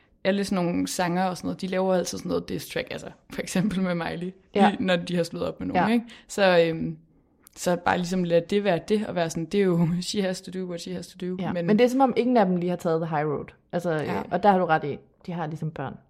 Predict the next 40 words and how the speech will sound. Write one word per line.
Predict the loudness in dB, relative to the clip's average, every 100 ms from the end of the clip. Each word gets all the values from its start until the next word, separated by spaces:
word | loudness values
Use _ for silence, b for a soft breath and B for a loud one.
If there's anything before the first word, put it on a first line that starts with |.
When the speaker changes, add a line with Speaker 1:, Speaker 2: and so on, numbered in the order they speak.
| -6
Speaker 1:
De | -6
har |
børn, | -2 -4 -4
det | -6
er |
bare | -4 -2
mere | 0 0 -2
det, | -2 -2
jeg | -4
tænker. | -6 -8 -8 -14 b b
Speaker 2:
Ja. | -14 -12 -10
Speaker 1:
Altså, | -8
synes | -6 -4 -4
jeg | -4
bare, | -6
at | -6
man | -8 -10
skal, | -10 -10 -10 -12
øhm, | -10 -8 -8 -8 -10 -14 _ _ b b b b b _ _ _ _ _ _ _ _ -6
i | -2
hvert | -2
fald | -2 -8
ikke | -8 -6
sådan | -6 -6
eksponere | -12 -10 -8 -8
dem | -8 -8
alt | -8
for | -8
meget, | -8 -8
fordi | -6
ellers | -6 -6
kommer | -6 -6
de |
bare | -8 -12
til | -12
at | -12
have |
sygt | -12 -10 -12 -10
mange, | -10 -10 -12
altså, | -14 -16